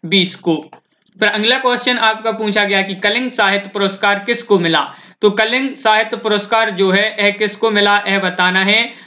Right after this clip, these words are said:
यह क्वेश्चन आपका पूछा गया है, तो मनोज दास आपका यहाँ पर राइट आंसर था। किसको मिला, मनोज दास आपका यहाँ पर सही आंसर है।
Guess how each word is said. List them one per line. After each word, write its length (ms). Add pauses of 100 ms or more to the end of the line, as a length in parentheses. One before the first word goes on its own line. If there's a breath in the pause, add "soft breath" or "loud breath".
(140)
यह 140
क्वेश्चन 380
आपका 260
पूछा 320
गया 180
है, 80
तो 140
मनोज 460
दास 440
आपका 320
यहाँ 200
पर 180
राइट 300
आंसर 440 (220 loud breath)
था। 520
किसको 280
मिला, 340
मनोज 440
दास 360
आपका 280
यहाँ 140
पर 160
सही 340
आंसर 540 (260 loud breath)
है। 320